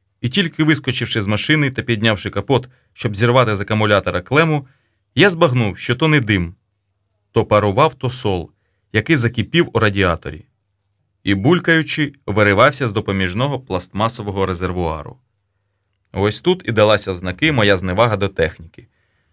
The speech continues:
Бо тоді я ще й уявлення не мав, чого може закипіти тосол. І не здогадувався, що в моєї попелюшки є така груба штука, як храповик.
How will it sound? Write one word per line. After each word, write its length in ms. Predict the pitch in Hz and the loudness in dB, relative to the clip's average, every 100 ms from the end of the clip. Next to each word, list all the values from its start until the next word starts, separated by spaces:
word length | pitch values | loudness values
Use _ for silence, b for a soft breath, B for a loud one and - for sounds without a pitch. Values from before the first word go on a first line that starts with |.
| _ _ _ | _ _ _
Бо 140 | 101 104 | -4 -2
тоді 320 | 107 117 156 | 0 2 2
я 100 | 147 | 2
ще 200 | 143 147 | 2 2
й 80 | 147 | 4
уявлення 500 | 147 139 104 92 90 | 4 2 2 0 -2
не 120 | 87 | -2
мав, 240 | 110 147 b b _ | 0 -2 b b _
чого 280 | 127 139 | 2 4
може 220 | 208 196 156 | 4 2 0
закипіти 580 | 135 127 - 147 131 | -2 -6 -4 -4 -4
тосол. 520 | 127 120 - 87 73 - _ _ _ _ _ - | -6 -4 -4 -4 -6 -12 _ _ _ _ _ 0
І 100 | 180 | 2
не 120 | 185 | 2
здогадувався, 760 | 165 151 104 92 85 - - - _ _ | 0 2 2 2 -2 -4 -8 -12 _ _
що 180 | - 107 | -4 0
в 40 | |
моєї 260 | 107 107 101 | 2 2 0
попелюшки 680 | 92 98 120 180 - 147 b b b | -2 0 0 0 -2 -8 b b b
є 160 | 110 | 0
така 240 | 170 151 135 | 2 2 2
груба 320 | 117 120 95 | 2 2 0
штука, 420 | - 165 165 82 - | 0 -4 -2 -4 -2
як 200 | 101 104 | 0 0
храповик. 720 | - 110 98 90 85 - - | 0 -2 -2 -6 -6 -12 -20